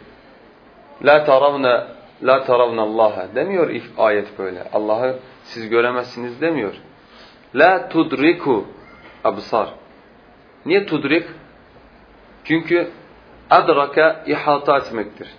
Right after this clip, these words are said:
kapsamaktır. Biz Allah'ı kapsayamayız haşa. Çünkü Allah sonsuzdur. Bizim gözümüz mahluktur. Allah ise, Allah ise Halık'tır, yaratandır.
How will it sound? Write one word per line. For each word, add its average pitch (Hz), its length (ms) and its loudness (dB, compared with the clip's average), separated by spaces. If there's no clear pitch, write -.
kapsamaktır. 127 800 -2
Biz 151 180 -4
Allah'ı 135 400 0
kapsayamayız 123 680 -4
haşa. 90 380 -12
Çünkü - 200 -2
Allah 127 220 2
sonsuzdur. 120 680 -10
Bizim 139 260 -6
gözümüz 143 420 0
mahluktur. 139 600 -2
Allah 127 220 2
ise, 147 200 -4
Allah 131 320 0
ise 135 220 -4
Halık'tır, 143 640 -2
yaratandır. 123 600 0